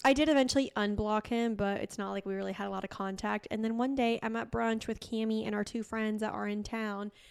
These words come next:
and I see a very tall, blonde man walking across the street from, like, where I am,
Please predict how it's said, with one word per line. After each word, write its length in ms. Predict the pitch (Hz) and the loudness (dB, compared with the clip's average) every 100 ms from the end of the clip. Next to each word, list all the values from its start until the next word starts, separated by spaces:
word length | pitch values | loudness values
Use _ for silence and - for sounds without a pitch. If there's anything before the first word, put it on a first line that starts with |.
| - - - | -20 -20 -8
and 460 | 240 226 226 226 - | -4 -2 -2 -2 -2
I 240 | 233 254 | 0 2
see 500 | 240 - 285 262 247 - | 0 -2 -2 0 0 0
a 80 | 226 | 0
very 540 | 233 233 233 226 220 | 0 0 -4 -6 -8
tall, 580 | - 247 240 233 240 240 | -6 0 2 4 4 2
blonde 680 | 202 208 220 220 226 226 233 | 0 0 2 2 0 -2 -4
man 460 | 226 233 208 208 | -6 -4 -2 -4
walking 460 | 202 208 220 247 226 | -2 0 0 -2 -6
across 420 | 208 233 226 - | -4 -4 -4 -6
the 80 | 214 | -8
street 560 | - - 233 208 202 | -6 -2 -2 -2 -6
from, 180 | - 208 | -6 -6
like, 220 | 202 202 | -4 -6
where 220 | - 220 220 | -6 -6 -4
I 80 | |
am, 420 | 220 226 220 214 | -4 -4 -2 -4